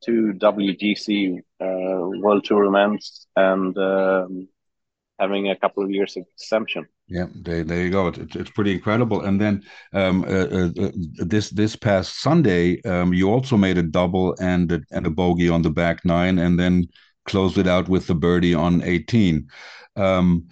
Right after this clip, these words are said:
Speaker 2: you know, Bernhard Langer said something very interesting a couple of weeks ago, that, um, people who talk about that golf is ninety percent mental, they don't have an I Q,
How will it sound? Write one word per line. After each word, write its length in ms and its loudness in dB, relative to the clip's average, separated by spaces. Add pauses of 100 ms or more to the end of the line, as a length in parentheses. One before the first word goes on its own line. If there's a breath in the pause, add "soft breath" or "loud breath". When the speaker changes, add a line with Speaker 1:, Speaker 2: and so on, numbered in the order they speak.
(260 loud breath)
Speaker 2:
you 80 0
know, 100 2
Bernhard 340 2
Langer 320 2
said 240 -6
something 380 -4
very 180 -2
interesting 380 -6
a 80 -6
couple 260 -8
of 60 -4
weeks 260 -2
ago, 280 -4
that, 260 -6 (140)
um, 400 -6
people 240 -4
who 100 0
talk 280 -2
about 340 0
that 160 -2
golf 260 -2
is 140 -4
ninety 240 2
percent 380 0
mental, 300 2
they 140 2
don't 180 2
have 160 2
an 100 2
I 120 0
Q, 500 2